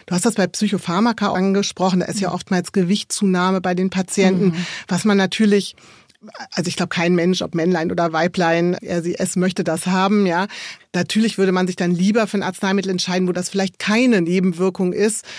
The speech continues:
Speaker 1: und sich dieser Gefahr nicht aussetzen. In so einem Fall kann man den Patienten nur raten, sprecht über diese Ängste und Befürchtungen mit eurem Arzt und trefft natürlich gemeinsam irgendwie die Verordnungsentscheidung und die Therapieentscheidung.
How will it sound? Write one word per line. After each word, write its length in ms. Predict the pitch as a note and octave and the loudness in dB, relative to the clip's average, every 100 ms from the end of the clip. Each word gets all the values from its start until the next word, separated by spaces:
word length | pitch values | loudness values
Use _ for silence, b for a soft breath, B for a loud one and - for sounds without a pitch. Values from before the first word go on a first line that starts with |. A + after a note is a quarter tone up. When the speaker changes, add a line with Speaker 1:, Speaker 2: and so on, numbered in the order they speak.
| B B | B B
Speaker 1:
und 140 | F#3+ | 0
sich 140 | F#3+ F3+ | 0 0
dieser 200 | F#3 E3+ | 0 0
Gefahr 360 | E3 D#3+ D#3 | -2 -2 -2
nicht 260 | D#3 - - | -4 -6 -8
aussetzen. 600 | B2+ - - - - - B B B | -6 -6 -8 -8 -10 -12 B B B
In 120 | F#3+ F3 | 0 4
so 100 | G#3 | 4
einem 100 | G#3+ | 2
Fall 360 | F#3 F#3 G3 | 0 2 2
kann 160 | - F3+ | 0 0
man 80 | F3 | 0
den 100 | E3+ | -2
Patienten 480 | E3 - E3 F3 | -6 -4 -4 -2
nur 160 | F3+ E3 | -2 -2
raten, 380 | D#3+ E3+ G3 F#3 B B | -2 -2 -2 -4 B B
sprecht 600 | - - - G3+ G#3+ - | -4 -2 -2 -2 -2 -4
über 140 | F#3 | 0
diese 340 | F3 F3 F3+ - | 0 0 -2 0
Ängste 380 | G3 B3 - - | 2 2 2 -2
und 80 | |
Befürchtungen 580 | F#3+ F3+ - B3+ - A#3 | -2 -2 0 0 2 0
mit 100 | G3+ | 0
eurem 320 | F#3 F#3+ F#3 | 0 0 0
Arzt 460 | E3+ F3 G#3 G#3+ - B B | 0 0 0 -2 -10 B B
und 160 | G3 F3+ | -2 -2
trefft 360 | - G3 G#3+ - - | 0 0 0 -8 -4
natürlich 500 | F3+ - B3 A#3 - | -2 0 0 0 0
gemeinsam 600 | F3+ E3+ E3+ G3 F3+ - | 0 2 2 2 0 0
irgendwie 340 | F3+ F#3 F3 | 0 2 0
die 300 | E3+ E3+ E3+ B B - | -2 -2 -2 B B -12
Verordnungsentscheidung 1200 | - - F3+ G#3+ A3 G#3 F#3+ F#3 F#3 E3 F3 F3 | -6 0 2 2 2 0 0 0 0 -2 -2 -4
und 100 | E3 | -4
die 80 | |
Therapieentscheidung. 1040 | E3+ F3+ D#3 - C#3+ D3 - - - - | -4 -4 -4 -4 -4 -4 -4 -6 -10 -12